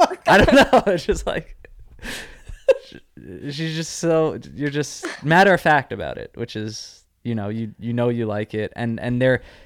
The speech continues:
Speaker 2: doesn't always need to be a deeper meeting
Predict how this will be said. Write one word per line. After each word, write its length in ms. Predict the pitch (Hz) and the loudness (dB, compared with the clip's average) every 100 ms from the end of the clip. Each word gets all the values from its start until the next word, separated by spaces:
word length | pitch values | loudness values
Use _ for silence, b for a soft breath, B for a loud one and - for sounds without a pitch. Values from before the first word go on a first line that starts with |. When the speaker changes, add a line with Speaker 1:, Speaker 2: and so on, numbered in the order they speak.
| B - 123 | B -12 -2
Speaker 2:
doesn't 480 | 160 156 156 160 151 - - | 4 4 4 -2 -2 -8 2
always 440 | 135 135 131 120 | 4 6 2 0
need 240 | 120 120 | -4 -4
to 100 | - | -4
be 600 | 110 120 117 113 110 107 - _ | -4 -2 0 0 -2 -6 -12 _
a 100 | 110 | -8
deeper 360 | 104 113 110 113 | -4 -4 -2 -2
meeting 720 | 113 113 113 113 110 110 | 0 0 0 0 0 -2